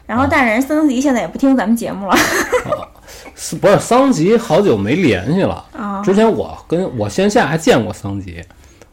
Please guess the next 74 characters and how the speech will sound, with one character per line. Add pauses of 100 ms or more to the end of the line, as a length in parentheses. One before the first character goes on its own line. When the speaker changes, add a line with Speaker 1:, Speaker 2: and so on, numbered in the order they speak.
Speaker 2:
我
都
能
给
你
数 (180)
出
来，
就
是
我
大
概
其
就
见
过
那
么
几
个
人，
就
打
咱
们 (120)
不
聚
会
以
后， (920)
之
前
还
聚， (400)
然
后
后
来
慢
慢
我
就
觉
得，
就
是
现
在
群
里
也
好
多
人，
四
群
也
有
人
问
我，
就
说
你
什
么
时
候
能
聚
会？ (440)
我
就